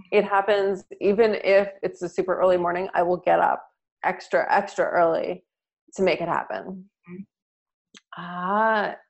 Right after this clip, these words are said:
Speaker 1: exercise.
Speaker 2: Yeah.
Speaker 1: Like, yeah, I'm training always.
Speaker 2: Mm-hmm.
Speaker 1: Uh, but, uh, just moving my body,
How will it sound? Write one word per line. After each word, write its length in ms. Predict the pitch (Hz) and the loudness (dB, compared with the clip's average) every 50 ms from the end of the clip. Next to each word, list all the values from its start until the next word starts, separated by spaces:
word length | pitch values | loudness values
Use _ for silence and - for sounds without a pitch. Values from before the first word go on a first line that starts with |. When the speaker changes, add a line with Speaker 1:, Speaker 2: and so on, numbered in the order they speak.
| - - | -6 -4
Speaker 1:
exercise. 960 | 185 208 208 - 339 311 - 247 196 156 - - - - - - - - _ _ _ _ _ _ _ | -4 -4 -4 -4 -4 -4 0 0 -2 -2 -2 -4 -10 -14 -20 -20 -20 -20 _ _ _ _ _ _ _
Speaker 2:
Yeah. 200 | - 175 170 165 - - _ _ _ _ _ - | -14 -12 -12 -12 -14 -16 _ _ _ _ _ -4
Speaker 1:
Like, 160 | 214 214 - - - | -2 -2 -4 -4 -2
yeah, 180 | - 240 233 226 | 2 2 4 4
I'm 260 | 226 220 196 214 196 | 4 2 2 0 -2
training 640 | - - 170 170 175 180 196 220 254 285 302 311 - _ _ _ _ _ _ _ _ _ _ _ _ _ - | -4 -4 -2 -2 0 0 0 -2 -2 -4 -8 -10 -14 _ _ _ _ _ _ _ _ _ _ _ _ _ 0
always. 720 | 180 175 165 170 175 190 233 269 277 - - - - - - | 2 2 4 4 4 4 2 0 -2 -8 -18 -20 -20 -14 -10
Speaker 2:
Mm-hmm. 300 | 208 196 190 190 190 196 202 - _ _ _ _ _ _ _ _ _ _ _ _ _ _ _ _ _ _ _ _ _ _ _ _ _ - | -10 -10 -8 -8 -10 -10 -12 -14 _ _ _ _ _ _ _ _ _ _ _ _ _ _ _ _ _ _ _ _ _ _ _ _ _ -2
Speaker 1:
Uh, 140 | - 196 - - - _ _ _ _ _ _ _ _ - | -2 -2 -2 -4 -14 _ _ _ _ _ _ _ _ 0
but, 680 | - 208 202 202 202 196 196 190 190 190 185 - - - - _ _ _ _ - | 2 4 4 6 6 6 6 6 6 6 4 4 0 -4 -10 _ _ _ _ -14
uh, 100 | - 175 - - 185 | -14 -12 -12 -14 -14
just 300 | - - 233 233 - - 208 - - - 214 | -8 -8 -8 -6 -4 -6 -8 -8 -6 -4 -2
moving 380 | 202 208 226 233 240 277 277 | 2 4 4 4 4 4 0
my 140 | 294 285 262 | 0 0 0
body, 640 | 214 190 190 190 202 202 208 214 220 220 208 - | 0 2 2 4 4 4 4 2 2 -2 -4 -6